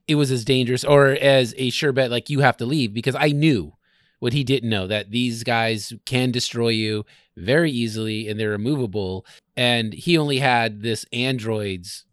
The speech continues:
word on that's what's happening. Uh, and I just, I, I, I wondered at that moment, would I have a different opinion about where this story was going if I,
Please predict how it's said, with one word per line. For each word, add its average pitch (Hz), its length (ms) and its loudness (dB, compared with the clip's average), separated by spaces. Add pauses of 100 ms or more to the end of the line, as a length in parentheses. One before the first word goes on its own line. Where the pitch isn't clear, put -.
(220)
word 117 480 -2
on 98 360 -8 (280)
that's 113 300 -4
what's 110 160 -6
happening. 90 540 -8 (380)
Uh, 127 220 2
and 156 140 4
I 160 80 4
just, 156 260 -2
I, 156 240 4
I, 135 360 0
I 135 40 2
wondered 135 560 0
at 117 120 -4
that 120 120 -4
moment, 123 300 -4
would 135 260 4
I 131 220 6
have 123 180 0
a 113 60 -4
different 135 500 -2
opinion 110 720 -2 (380)
about 120 340 4
where 123 200 2
this 117 160 -2
story 117 300 2
was 101 180 -2
going 104 640 6
if 117 300 0
I, 123 440 6